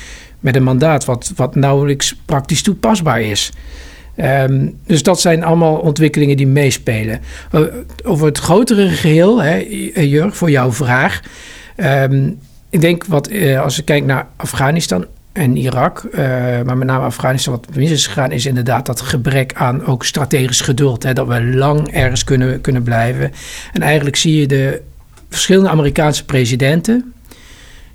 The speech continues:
die zijn steeds bezig met een, eh, ja, dat is Jurg, dat is jouw onderzoek ook, met een exit-strategie, hè. Hoe kom ik hier zo snel mogelijk uit?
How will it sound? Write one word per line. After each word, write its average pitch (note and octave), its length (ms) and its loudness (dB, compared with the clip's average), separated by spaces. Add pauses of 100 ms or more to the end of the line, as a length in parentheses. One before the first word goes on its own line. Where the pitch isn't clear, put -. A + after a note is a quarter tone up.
die D3 140 2
zijn C#3 340 4
steeds - 580 -2
bezig D3+ 360 2
met C3+ 180 2
een, B2+ 260 2
eh, B2+ 140 -4
ja, A#2+ 120 0
dat A#2 140 -2
is A2+ 120 -2
Jurg, C#3 260 2
dat B2 120 0
is G#2+ 60 -2
jouw B2+ 180 2
onderzoek C#3+ 360 2
ook, C#3+ 140 2
met C3+ 100 2
een C#3 100 2
exit-strategie, B2+ 840 -2
hè. A#2+ 100 2
Hoe C#3+ 200 2
kom D3 200 2
ik C3 100 -2
hier C#3+ 140 2
zo B2+ 120 0
snel C3+ 300 2
mogelijk B2 420 0
uit? A2+ 320 -2